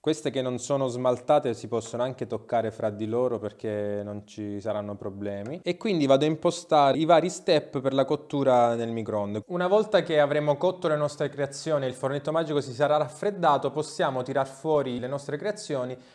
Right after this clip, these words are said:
e smaltarle. Allora, per queste creazioni ho preparato due smalti. Uno è una cristallina, la V L P quaranta cinquantanove della Color Hobby, è una cristallina blu, eh, quindi trasparente, velata, ed è bellissima perché appunto avendo il fondo bianco,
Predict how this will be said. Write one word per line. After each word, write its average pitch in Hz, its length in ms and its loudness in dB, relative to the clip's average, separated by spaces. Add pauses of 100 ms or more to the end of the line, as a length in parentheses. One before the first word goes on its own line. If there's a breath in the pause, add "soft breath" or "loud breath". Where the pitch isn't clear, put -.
(160 loud breath)
e 170 140 0
smaltarle. 117 1040 -2
Allora, 175 300 6
per 170 160 0
queste 247 240 -2
creazioni 226 640 0
ho 156 140 4
preparato 175 460 2
due 170 220 0
smalti. 139 580 0
Uno 240 320 0
è 160 80 -2
una 151 220 0
cristallina, 143 960 -2 (220 loud breath)
la 143 260 10
V 139 340 2
L 160 240 6 (180)
P 202 220 -6
quaranta 165 500 2
cinquantanove 147 800 -2
della 139 220 0
Color 131 240 0
Hobby, 175 240 4
è 165 40 2
una 147 120 0
cristallina 143 640 -4
blu, 156 500 -2 (260 loud breath)
eh, 127 340 -2
quindi 135 200 -4
trasparente, 127 800 -2
velata, 127 560 2
ed 165 180 -2
è 165 60 0
bellissima 170 600 -2
perché 135 260 -2
appunto 139 400 -4
avendo 139 300 0
il 120 80 -4
fondo 147 320 -4
bianco, 127 640 0